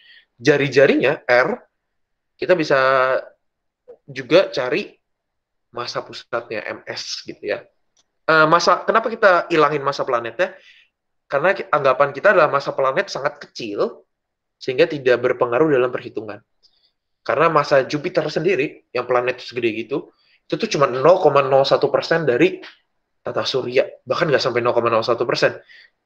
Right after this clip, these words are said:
Pokoknya kecil banget gitu ya. Nol koma nol berapa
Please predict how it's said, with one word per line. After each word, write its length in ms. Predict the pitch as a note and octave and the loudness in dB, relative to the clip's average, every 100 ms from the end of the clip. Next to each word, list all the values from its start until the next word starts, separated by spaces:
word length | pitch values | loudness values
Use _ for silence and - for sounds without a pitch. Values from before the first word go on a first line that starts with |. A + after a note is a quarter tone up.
| _ _ | _ _
Pokoknya 320 | B2 C3+ D#3 E3 _ _ _ | 0 2 -2 -4 _ _ _
kecil 400 | - - C#4 B3+ | -18 -2 4 6
banget 320 | F3+ D3 C3+ | 6 2 0
gitu 40 | C3+ | 2
ya. 80 | F3+ F#3 - _ _ _ _ _ | 2 2 -10 _ _ _ _ _
Nol 160 | C3+ B2+ | -6 -4
koma 320 | C3 B2+ B2 | -2 0 0
nol 240 | B2+ C3 C3 | 0 -2 0
berapa 320 | B2+ B2+ | -2 2